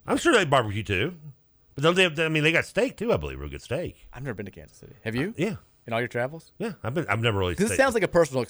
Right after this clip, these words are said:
Speaker 1: been there a
Speaker 2: experience.
Speaker 1: couple times, but never, like, more than, like, a day.
Speaker 2: W-, okay, so have you eaten well there?
Speaker 1: I mean, no, I've never had these famous ones, but I've heard about 'em.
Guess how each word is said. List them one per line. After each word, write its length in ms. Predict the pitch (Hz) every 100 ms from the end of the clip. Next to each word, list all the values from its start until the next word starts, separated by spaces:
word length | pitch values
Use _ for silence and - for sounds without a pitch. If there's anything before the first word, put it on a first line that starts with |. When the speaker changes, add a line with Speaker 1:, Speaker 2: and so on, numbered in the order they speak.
| -
Speaker 1:
been 220 | - 139
there 80 | 104
a 0 |
Speaker 2:
experience. 80 | -
Speaker 1:
couple 200 | 143 185
times, 300 | 95 95 95
but 100 | 113
never, 220 | 110 104
like, 160 | 90 90
more 180 | 98
than, 60 | 95
like, 140 | 87 82
a 40 |
day. 420 | 73 101 110 92 - _ _ _ _ _ _ _ _ _
Speaker 2:
W-, 180 | 135 110 _ -
okay, 260 | 123 98 92
so 120 | 110
have 80 | 101
you 140 | 104
eaten 180 | 113 104
well 180 | 95 117
there? 220 | 151 180 _ _ -
Speaker 1:
I 60 | 110
mean, 520 | 107 92 90 87 73 90
no, 240 | 92 80 90
I've 140 | 127
never 180 | 156 143
had 160 | 87 87
these 120 | 76
famous 320 | 82 82 73
ones, 160 | 110 110
but 80 |
I've 60 | 73
heard 140 | 76 147
about 240 | 87 85
'em. 180 | 131 160